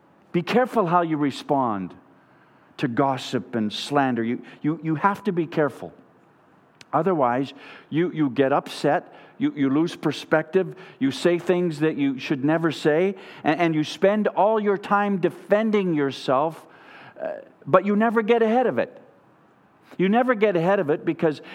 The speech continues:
every time you turn a corner, there's more gossip,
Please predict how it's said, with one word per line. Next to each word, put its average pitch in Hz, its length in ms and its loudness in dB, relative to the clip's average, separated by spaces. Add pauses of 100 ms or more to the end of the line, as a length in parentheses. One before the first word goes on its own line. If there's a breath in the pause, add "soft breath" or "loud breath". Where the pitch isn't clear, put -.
(100)
every 233 320 2
time 208 340 0
you 196 120 0
turn 196 260 -2
a 180 60 -2
corner, 180 400 -2
there's 139 260 -2
more 160 240 0
gossip, 165 540 -2